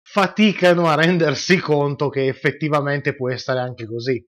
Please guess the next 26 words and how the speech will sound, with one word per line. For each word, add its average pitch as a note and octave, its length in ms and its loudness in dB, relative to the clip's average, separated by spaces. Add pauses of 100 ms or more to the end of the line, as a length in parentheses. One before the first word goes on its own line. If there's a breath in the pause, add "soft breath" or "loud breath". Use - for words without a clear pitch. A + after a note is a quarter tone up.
Ovviamente F3 720 4
il D3+ 80 2
fatto D3+ 440 0
che D3 380 4
non C#3+ 220 -4
dobbiate C#3+ 540 0
essere D3 360 0
voi D3+ 460 4
a B2+ 80 -2
preparare C3+ 960 0
ogni D#3+ 440 0
dettaglio C#3 520 0
del D#3 140 2
mondo C#3 360 -2
non B2+ 220 -8
vuol C3 160 -4
dire D3 280 2
che C3+ 160 -6
potete C#3 720 0
semplicemente D3+ 1000 -2
andare C#3+ 360 -2
dai C3+ 160 0
vostri C3+ 380 -4
giocatori C#3 1000 -2
e C3+ 100 2
dirgli: C#3 600 -2